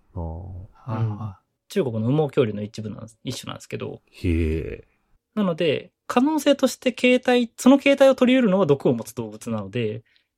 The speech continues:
Speaker 3: その毒蛇らしのような、まあ、吐いたりはしないと思うんですけど、
Speaker 1: うんうん。
Speaker 2: うん。
Speaker 3: その噛んで毒を、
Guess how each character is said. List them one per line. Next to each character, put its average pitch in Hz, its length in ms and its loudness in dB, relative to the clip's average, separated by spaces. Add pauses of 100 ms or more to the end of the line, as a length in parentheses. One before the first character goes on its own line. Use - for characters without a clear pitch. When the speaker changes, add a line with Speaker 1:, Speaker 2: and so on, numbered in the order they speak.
Speaker 3:
そ - 140 -14
の 117 60 -10
毒 143 200 -2
蛇 208 280 2
ら 220 100 2
し 226 480 -2 (140)
の 202 160 2
よ 202 100 2
う - 20 2
な、 202 80 2
ま 165 100 4
あ、 123 100 -2
吐 349 240 6
い - 20 4
た 156 80 4
り 127 80 2
は 120 100 0
し - 120 -8
な 131 80 2
い 127 80 2
と 123 80 -2
思 113 80 -2
う 113 40 0
ん - 20 0
で 110 60 -6
す 113 60 -18
け 135 60 -4
ど、 117 260 -2 (280)
Speaker 1:
う 101 60 0
ん 90 40 2
う - 20 0
ん。 90 40 -4
Speaker 2:
う 117 40 -4
ん。 107 360 -6 (100)
Speaker 3:
そ - 120 -12
の 131 120 -2
噛 - 180 6
ん 226 160 6
で 247 220 2 (180)
毒 135 220 0
を、 123 260 0